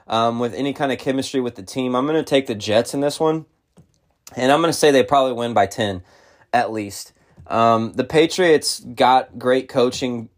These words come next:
but it seems like this year it's not really been even what they're trying to do. They're trying to, like, show that they can do things outside the box more than try to win.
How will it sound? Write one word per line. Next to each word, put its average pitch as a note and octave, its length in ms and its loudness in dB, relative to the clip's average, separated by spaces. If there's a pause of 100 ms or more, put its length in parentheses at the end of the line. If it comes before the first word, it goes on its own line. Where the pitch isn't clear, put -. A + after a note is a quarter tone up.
(540)
but C3+ 140 4
it A#2+ 100 -4
seems D3 340 -2
like C3 220 0
this C3 240 -2
year C3+ 200 4
it's C3 200 0
not C3 200 2
really B2+ 220 2
been B2 300 -2
even A#2 240 -2
what A#2 120 2
they're A#2+ 100 -4
trying A#2 260 -4
to G2+ 120 -6
do. A#2 200 -2
They're G#2+ 100 -4
trying B2 300 -2
to, A#2 60 0
like, A2 460 0 (540)
show D3 380 4
that C3 120 -2
they C3+ 140 4
can A#2 240 -6
do B2+ 400 0
things B2 440 -4
outside A#2 420 0
the G#2+ 60 -2
box A2 540 0
more A2+ 260 -4
than G#2+ 180 -8
try A2+ 240 -2
to G#2 80 0
win. G#2+ 420 -6